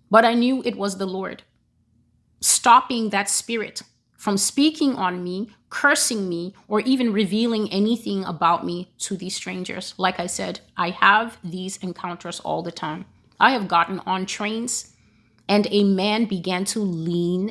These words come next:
and lean and lean and lean. Ordinary man. He was ordinary when I got on the train, but he began to lean towards me so much that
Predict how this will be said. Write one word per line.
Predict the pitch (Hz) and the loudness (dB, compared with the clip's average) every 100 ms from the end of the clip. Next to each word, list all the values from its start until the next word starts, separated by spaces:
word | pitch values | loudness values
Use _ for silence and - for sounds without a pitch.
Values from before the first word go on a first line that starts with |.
| 202 | -2
and | 180 170 | -2 0
lean | 156 170 175 180 | 0 0 0 0
and | 214 175 175 160 | -2 -2 0 0
lean | 175 175 196 | 2 2 2
and | - 175 170 | 0 -4 -2
lean. | 180 170 156 | -2 -2 -2
Ordinary | 233 277 277 254 226 | 2 4 2 -2 -4
man. | 190 - 190 | -4 -8 -8
He | 196 | -4
was | 208 202 | -4 -2
ordinary | 214 220 226 196 208 | -4 -4 -2 -2 0
when | 185 | 0
I | 170 | 0
got | 196 180 | 2 0
on | 170 | 0
the | 175 - | -6 -6
train, | 196 226 262 - - - - | -6 -6 -10 -16 -20 -8 0
but | 208 | 2
he | 220 | 4
began | 202 180 202 226 | 2 2 2 2
to | - 226 | 2 0
lean | 185 180 180 202 208 220 220 240 | 0 0 4 6 6 6 4 2
towards | - 226 185 190 208 208 | 0 -6 -4 -2 -2 -4
me | 185 | -4
so | 190 202 208 | -4 -2 -2
much | 185 - - | -2 -4 -10
that | - | -16